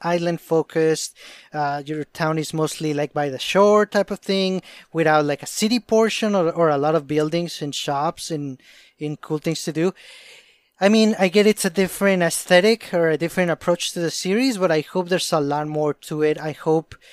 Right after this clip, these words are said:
you start in an island and eventually you build up to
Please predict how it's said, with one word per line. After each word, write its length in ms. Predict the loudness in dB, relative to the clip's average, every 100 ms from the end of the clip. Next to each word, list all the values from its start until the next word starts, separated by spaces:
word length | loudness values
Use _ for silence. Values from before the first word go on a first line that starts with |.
| -20 -20 -20 _ _ _
you 140 | 0
start 480 | 0 2 6 6 6
in 120 | 4
an 120 | 2 4
island 480 | 4 4 2 0 -2
and 120 | -2
eventually 540 | 2 2 2 0 0 0
you 120 | 2
build 220 | 2 4
up 240 | 4 4 0
to 220 | -4